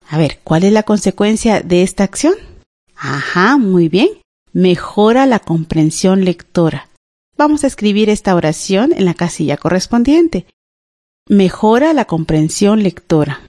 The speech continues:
Recuerde que la oración inicia con mayúscula y finaliza con punto. La palabra comprensión se escribe con S y con tilde en la vocal O de la silabación. Y repito,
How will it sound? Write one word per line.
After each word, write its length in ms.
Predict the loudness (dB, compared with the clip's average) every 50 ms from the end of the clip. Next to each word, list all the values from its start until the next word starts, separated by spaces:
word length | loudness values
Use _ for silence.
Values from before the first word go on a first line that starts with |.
| _ _
Recuerde 420 | -8 -4 -2 -2 0 0 -2 -2
que 100 | 0 0
la 100 | 2 2
oración 640 | 2 0 -2 -4 -4 -4 -2 0 2 2 2 0 0
inicia 500 | 0 0 2 2 0 0 0 -2 -4 -4
con 180 | -4 -4 -4 -2
mayúscula 680 | -2 0 2 2 2 2 0 -2 -2 0 0 2 0 -2 -4 _ _ _ _ _ -4
y 80 | -2
finaliza 520 | 0 2 2 2 2 2 0 0 -2 -2 -2
con 200 | 0 -2 -2 0
punto. 500 | 2 2 2 2 2 0 -4 -12 -12 _ _ _ _ _ _ _ _ _ _ _
La 200 | -2 -2 0 0
palabra 400 | 0 0 0 0 0 0 0 -2
comprensión 800 | -2 -2 -4 -2 0 0 2 2 2 2 2 2 2 2 0 -2 -8 _ _ _ _ _ _ -8
se 80 | -8 -6
escribe 420 | -6 -4 -2 0 2 2 2 0
con 220 | 0 0 0 2
S 400 | 2 2 0 0 0 0 -2 0 0
y 140 | -2 -4 -2
con 240 | -2 -4 -4 -4
tilde 300 | -2 0 0 0 2 0
en 80 | 0 0
la 80 | 0 -2
vocal 420 | -2 -4 -4 -2 -2 -2 -2 -4 _ _ _ _ _ _ _ _ _ _ _ _ _ _
O 240 | -2 0 2 2 2
de 100 | 2 0
la 120 | 0 -2
silabación. 800 | 0 0 0 2 2 2 0 -2 -2 -2 -2 0 -2 -2 -6 -12 _ _ _ _ _ _ _ _ _ _
Y 100 | 0 0
repito, 500 | 0 0 2 2 0 0 0 -2 -8 -8